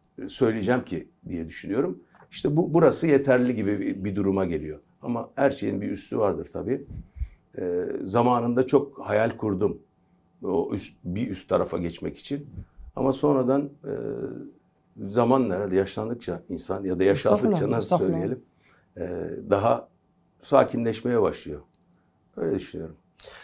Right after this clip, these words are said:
Speaker 2: E, sizinle ilgili olmadığını düşünüyorum abi ben nacizane. Şöyle yani, e, aynı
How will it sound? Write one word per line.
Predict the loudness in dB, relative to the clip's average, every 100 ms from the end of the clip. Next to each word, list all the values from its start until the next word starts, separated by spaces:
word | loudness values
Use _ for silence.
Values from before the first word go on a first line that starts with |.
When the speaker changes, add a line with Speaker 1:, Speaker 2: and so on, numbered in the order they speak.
| -20 -20 -20 _ _ _ 0
Speaker 2:
E, | 4 6
sizinle | 6 6 8 8 8
ilgili | 8
olmadığını | 8 8 6 2
düşünüyorum | -2 0 0 2
abi | 0 0
ben | 2
nacizane. | 4 2 2 0 0
Şöyle | 0 6 6 6 2 -2
yani, | 0 2 2 0 -2
e, | -2 0 2 2 0 -2 6
aynı | 8 8 8